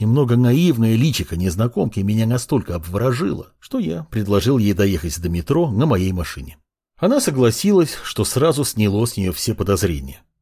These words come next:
Я включил печку и, растягивая время, поехал к метро медленно и по большому кругу. Девушка отогрела руки и открыла футляр.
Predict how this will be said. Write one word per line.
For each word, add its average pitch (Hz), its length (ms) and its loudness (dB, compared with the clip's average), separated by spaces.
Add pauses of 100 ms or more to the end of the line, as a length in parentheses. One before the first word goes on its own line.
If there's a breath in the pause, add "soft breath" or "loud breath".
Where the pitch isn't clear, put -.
Я 160 140 0
включил 101 440 -2
печку 143 600 0
и, 165 180 0
растягивая 82 800 0
время, 156 400 0
поехал 190 420 0
к - 120 -12
метро 120 360 0
медленно 117 640 2
и 110 220 -2
по 92 100 -6
большому 101 640 0
кругу. 85 500 -10 (220)
Девушка 156 500 0
отогрела 101 560 0
руки 143 480 -2
и 180 80 2
открыла 98 400 -2
футляр. 78 520 -12